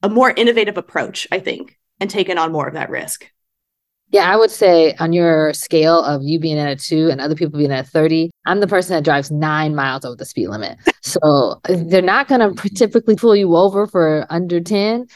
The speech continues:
Speaker 2: but I am trying to push the limit. So I think that's a <laughs> good, a good description.
Speaker 1: Yeah, and, you know, we will, 'cause we're gonna talk about some different policies and some of how you structure your business and what you do or don't bill for. And we'll put the disclaimer, neither of us are lawyers.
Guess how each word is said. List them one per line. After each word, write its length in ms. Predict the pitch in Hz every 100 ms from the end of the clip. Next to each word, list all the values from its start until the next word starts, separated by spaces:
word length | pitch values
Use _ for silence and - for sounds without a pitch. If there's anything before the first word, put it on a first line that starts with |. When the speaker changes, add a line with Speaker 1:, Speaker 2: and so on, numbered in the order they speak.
| _
Speaker 2:
but 120 | 156
I 100 | 147
am 160 | 160 185
trying 200 | 202 185
to 120 | 170
push 160 | 175 170
the 120 | 151
limit. 420 | 147 131 123 -
So 500 | - 156 147 131 - -
I 80 | 175
think 160 | 196
that's 160 | 208 196
a 80 | 180
<laughs> 100 | 180
good, 320 | - 240 240
a 80 | 233
good 400 | 226 - 208 -
description. 680 | - 214 - 320 - - - _ _ _ _ _
Speaker 1:
Yeah, 200 | 294 330 269
and, 160 | 254
you 80 | 247
know, 180 | 233 240
we 140 | 233
will, 380 | 262 254 247 - -
'cause 160 | 285 262
we're 80 |
gonna 200 | 269 277
talk 260 | 277 240 226
about 260 | 226 208 190
some 140 | 240
different 260 | 202 202 196
policies 680 | 202 196 208 202 190 190 190
and 320 | 185 180 180 _
some 200 | - 220
of 120 | 196
how 480 | 196 185 180 180 185 - _ _ -
you 100 | 220
structure 720 | - 190 - 190 185 180 165
your 180 | - 208
business 380 | 196 190 190 190
and 120 | 180
what 200 | 165 160
you 100 | 190 165
do 240 | 202 170
or 60 | 170
don't 240 | 165 165
bill 180 | 170 175
for. 260 | 185 185 170
And 340 | 165 180 185 175
we'll 260 | 185 196
put 200 | 190 254 240
the 60 |
disclaimer, 540 | 240 254 - 214 220 220
neither 380 | 190 214 220 233
of 80 |
us 120 | 220 220
are 60 |
lawyers. 520 | 180 170 190 247 -